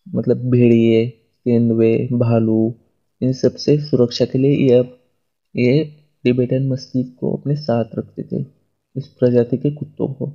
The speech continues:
इस ब्रीड के कुत्ते अपनी जान दांव पे लगाने हमेशा तैयार रहते हैं। इसे बिना ट्रेनिंग के आप अपने साथ नहीं रख सकते।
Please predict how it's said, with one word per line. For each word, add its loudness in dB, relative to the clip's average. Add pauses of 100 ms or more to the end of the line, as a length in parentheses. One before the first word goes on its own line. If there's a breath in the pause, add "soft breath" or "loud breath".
इस -4
ब्रीड 2
के -4
कुत्ते -4
अपनी 0
जान 0
दांव 2
पे -2
लगाने 0
हमेशा -4
तैयार 0
रहते -6
हैं। -10 (1700)
इसे 2 (440)
बिना 2
ट्रेनिंग -2
के -2
आप -4
अपने -6 (360)
साथ -4
नहीं 0
रख -4
सकते। -8